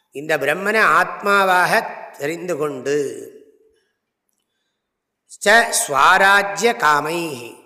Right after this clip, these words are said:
தன்னுடைய யதார்த்த ஸ்வரூபத்தை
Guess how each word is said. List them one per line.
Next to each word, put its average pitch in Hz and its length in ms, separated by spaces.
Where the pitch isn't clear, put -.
தன்னுடைய 202 680
யதார்த்த 202 720
ஸ்வரூபத்தை 190 840